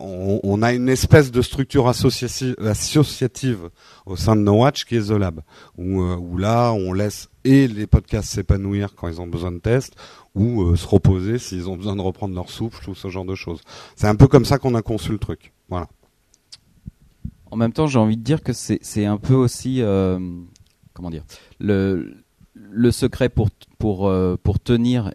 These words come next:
Speaker 2: et pour, euh, pour, euh, qu'il y ait toujours des gens qui nous écoutent ou nous regardent,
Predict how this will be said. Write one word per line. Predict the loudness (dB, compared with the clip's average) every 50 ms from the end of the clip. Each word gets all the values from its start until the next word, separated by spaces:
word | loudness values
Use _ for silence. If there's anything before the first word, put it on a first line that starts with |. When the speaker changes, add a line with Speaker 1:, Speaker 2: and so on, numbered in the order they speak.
| _ -8
Speaker 2:
et | -8 -8
pour, | -6 -4 -6 -4 -4 -2 -2 -2
euh, | 0 0 -2 -2 -4 -6 -8
pour, | -8 -8 -8 -8 -8 -6 -6
euh, | -4 -4 -4 -6 -6 -6 -6 -8 -8 -8 -10 -10 -10 -12 -12
qu'il | -10 -6 -6
y |
ait | -6 -6 _ _ _ _ -20 -14 -6
toujours | -2 -2 0 0 0 -2 0
des | 0 -2
gens | 0 2 0 0
qui | 0 -4 -10 -8 -6 -2
nous | -2 -2 -2 -2 -4
écoutent | -6 -4 -6 -8 -6 -6
ou | -6
nous | -6 -6
regardent, | -6 -6 -4 -4 -4 -4 -6 -8